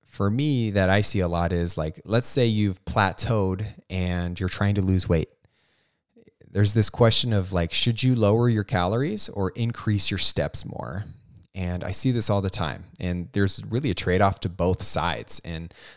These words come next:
let's say you're eating seventeen hundred calories and you're getting six thousand steps in a day. You know, you might say, "Man, seventeen hundred calories is pretty low, and going even lower is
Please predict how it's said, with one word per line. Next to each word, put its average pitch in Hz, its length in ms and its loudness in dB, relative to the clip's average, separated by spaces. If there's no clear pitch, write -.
let's 127 200 2
say 120 160 0
you're 101 160 -2
eating 98 500 -2
seventeen 101 460 2
hundred 92 200 -2
calories 104 720 2
and 82 320 2
you're 82 120 0
getting 82 240 0
six - 260 -4
thousand 85 300 -2
steps - 360 -2
in 82 100 -4
a - 40 -8
day. 113 360 2
You - 100 -10
know, - 80 -12
you 113 200 2
might 127 240 -2
say, 90 240 0
"Man, 85 560 0
seventeen 131 540 2
hundred 104 280 -2
calories 92 440 0
is 87 120 -2
pretty 95 300 0
low, 80 340 -2
and 90 360 0
going 104 300 2
even 95 300 0
lower 104 360 2
is 87 260 -2